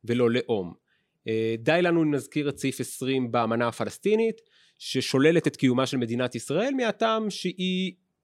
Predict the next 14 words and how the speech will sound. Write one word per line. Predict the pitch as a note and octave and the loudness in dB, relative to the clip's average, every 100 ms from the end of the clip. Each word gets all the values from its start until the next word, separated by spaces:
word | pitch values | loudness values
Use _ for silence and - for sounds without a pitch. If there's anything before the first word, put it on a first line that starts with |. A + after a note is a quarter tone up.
| _ _ | _ _
דת | C#3 A#2 E3 B2+ - - - | -6 2 2 2 -2 -20 0
ולא | C#3 C#3 | 2 4
לאום, | C3 B2 C#3 A2 G2 | 2 2 0 0 0
ולכן, | A2+ A#2 C#3+ C#3+ C#3 | -2 0 0 0 0
אה, | C3+ B2+ A#2+ - - | 0 0 -2 -4 -6
אין | C3 | -6
סיבה, | - A#2 A#2 A2+ B2 | -6 -4 -2 -2 -2
אה, | A2+ G#2+ | -4 -2
לוותר | G#2+ A2 A#2 G2+ | -2 -2 -2 -6
לה, | E2+ - _ _ _ _ | -8 -14 _ _ _ _
אה, | A2+ A2 | -4 -2
ולתת | A2 B2 A#2+ | -2 -2 -2
לה | |
מדינה. | A#2 G#2+ A2+ | -2 0 0